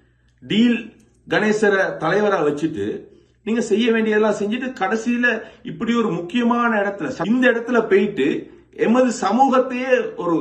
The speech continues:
இழிவுத்தனமா ஆக்குறீங்க இல்லையா? அதனால தயவு செய்து இந்த இலங்கை தொழிலாளர் காங்கிரஸை எதி-, எதிர்த்து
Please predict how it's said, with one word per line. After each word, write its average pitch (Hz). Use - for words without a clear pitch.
இழிவுத்தனமா 247
ஆக்குறீங்க 156
இல்லையா? 110
அதனால 170
தயவு 214
செய்து 226
இந்த 165
இலங்கை 220
தொழிலாளர் 214
காங்கிரஸை 202
எதி-, 180
எதிர்த்து 220